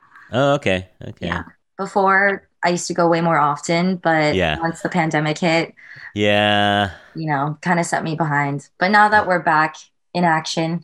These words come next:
Speaker 2: being able to go to festivals and concerts again, I feel like I can go every single month again. <laughs>
Speaker 1: <laughs> I don't know if you can describe it, but what is it about it? It's just
Speaker 2: It's, it's just being able to really see them. I mean, it kinda depends on who you're seeing. So if you're seeing a live set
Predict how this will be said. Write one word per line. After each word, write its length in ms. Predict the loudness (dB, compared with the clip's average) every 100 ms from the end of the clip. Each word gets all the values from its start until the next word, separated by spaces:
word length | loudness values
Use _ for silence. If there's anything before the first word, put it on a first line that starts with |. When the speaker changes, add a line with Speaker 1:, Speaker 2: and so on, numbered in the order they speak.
| _
Speaker 2:
being 200 | -2 0
able 180 | 0 -2
to 120 | -4
go 120 | -2 -2
to 100 | -2
festivals 640 | -2 -4 -2 0 0 0
and 240 | -2 -4 -6 -14 -8
concerts 480 | -2 -2 -2 -4 -2
again, 460 | 0 0 0 -2 -4
I 100 | -6
feel 180 | -2 0
like 280 | 0 -2 -14 _
I 80 | -6
can 160 | -2 0
go 140 | 0
every 260 | 0 -4 -8
single 240 | -8 -8
month 220 | -6 -8
again. 300 | -8 -4 -2 -2
<laughs> 60 | -2
Speaker 1:
<laughs> 0 |
I 1120 | -2 -2 -2 -2 -4 -4 -6 _ _ -2 0
don't 100 | 2
know 80 |
if 100 | 0
you 80 | -2
can 120 | -4
describe 340 | -4 0 0 2
it, 140 | 0
but 140 | 0 0
what 180 | 0
is 100 | 0
it 140 | 0 0
about 260 | 0 -2
it? 140 | -2 -6
It's 240 | -8 -10
just 600 | -8 -4 -4 -6 -16 -18 -6
Speaker 2:
It's, 240 | -4 -2 0
it's 240 | 0 2
just 500 | 2 0 -2 -6 -8 2
being 240 | 4 6
able 240 | 6 4 4
to 220 | 4 4
really 280 | 4 4 4
see 240 | 2 2
them. 500 | 4 4 4 0 -2 -6 0
I 100 | 2
mean, 280 | 4 4 4
it 240 | 0 0
kinda 260 | 2 4 6
depends 340 | 4 4 4
on 200 | 4 4
who 100 | 4
you're 180 | 4 4
seeing. 380 | 2 0 -2 0
So 140 | 2
if 120 | 2 2
you're 60 |
seeing 300 | 0 2 4
a 100 | 6
live 280 | 6 4 2
set 440 | 2 4 4 2